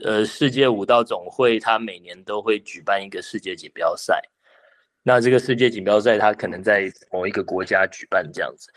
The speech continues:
然后世界锦标赛的意思就是每个国家的那一年，呃，的前一年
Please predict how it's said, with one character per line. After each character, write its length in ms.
然 200
后 560
世 240
界 120
锦 160
标 180
赛 240
的 260
意 300
思 200
就 200
是 440
每 320
个 160
国 280
家 580
的 480
那 320
一 240
年， 320
呃， 140
的 260
前 500
一 120
年 500